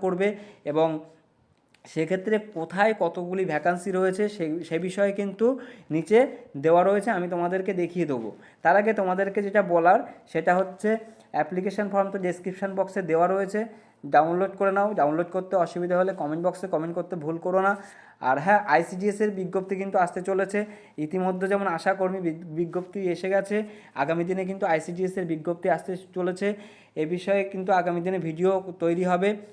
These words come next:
তো তোমাদেরকে বলবো, তোমরা যারা এই চ্যানেলে নতুন, তোমরা যারা ভিডিও দেখছো, প্রত্যেকে কিন্তু ভিডিওটি শেয়ার এবং লাইক করবে, প্রত্যেকের কাছে ভিডিওটি যাতে পৌঁছায়। আর একটা কথা, তোমরা যারা অ্যাপ্লিকেশন ফর্ম জমা দেবে,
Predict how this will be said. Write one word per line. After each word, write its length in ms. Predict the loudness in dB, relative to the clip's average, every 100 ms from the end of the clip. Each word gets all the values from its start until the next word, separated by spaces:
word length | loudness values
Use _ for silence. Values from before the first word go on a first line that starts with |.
| -14
তো 100 | -10
তোমাদেরকে 480 | -6 -2 0 0 -2
বলবো, 300 | 0 0 0
তোমরা 280 | -4 -2 -2
যারা 300 | 0 0 0 -4
এই 120 | -4
চ্যানেলে 340 | 0 0 0
নতুন, 440 | -2 -2 -2 -2 -4 -14 -8
তোমরা 160 | -4
যারা 140 | -2 -2
ভিডিও 300 | -4 -4 -2
দেখছো, 380 | -2 -4 -6 -6
প্রত্যেকে 640 | -6 -8 -8 -2 0 0
কিন্তু 240 | -4 -4
ভিডিওটি 840 | -4 -4 0 0 0 -2 -14 -12 -10
শেয়ার 400 | -8 0 4 4
এবং 240 | 2 0
লাইক 220 | 0 0 0
করবে, 420 | -4 -2 -2 -4 -6 -18 _
প্রত্যেকের 440 | -8 -8 -2 -2 0
কাছে 180 | -2 -2
ভিডিওটি 420 | -4 -2 -4 -4
যাতে 200 | -6 -4
পৌঁছায়। 480 | -4 -4 0 0 0 -4 -20 _
আর 200 | -2 -2
একটা 320 | 0 -4 -2 -2
কথা, 300 | 2 2 2 0 -14 -6
তোমরা 240 | -2 0
যারা 260 | 2 2 2
অ্যাপ্লিকেশন 600 | -2 -4 -4 -4 -4 -6
ফর্ম 300 | -2 -2 0
জমা 260 | 0 0 0
দেবে, 320 | 0 0 0